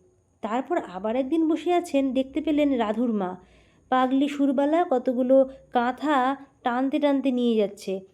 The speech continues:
আর হামা দিয়ে কাঁদতে কাঁদতে তার পেছনে যাচ্ছে রাধু। মার বুকের ভেতরটা মোচড় দিয়ে উঠল। ছুটে গিয়ে রাধুকে তুলে নিলেন। মনে হলো, "একে আমি না দেখলে আর কে দেখবে? বাপ নেই,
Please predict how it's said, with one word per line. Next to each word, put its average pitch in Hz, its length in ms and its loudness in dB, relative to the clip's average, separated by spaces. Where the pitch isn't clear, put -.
আর 233 140 -2
হামা 226 360 -4
দিয়ে 262 200 0
কাঁদতে 240 360 -2
কাঁদতে 262 460 0
তার 240 180 0
পেছনে 226 380 -4
যাচ্ছে 226 320 -4
রাধু। 190 340 -6
মার 240 300 -4
বুকের 269 340 0
ভেতরটা 302 460 -2
মোচড় 254 440 -2
দিয়ে 226 300 2
উঠল। 208 380 0
ছুটে 339 340 -2
গিয়ে 285 280 2
রাধুকে 262 440 0
তুলে 240 220 0
নিলেন। 202 360 -4
মনে 285 220 0
হলো, 262 320 4
"একে 247 300 0
আমি 285 180 -2
না 254 240 -2
দেখলে 285 420 -4
আর 285 220 -2
কে 311 160 -4
দেখবে? 254 440 -2
বাপ 220 320 -4
নেই, 262 380 0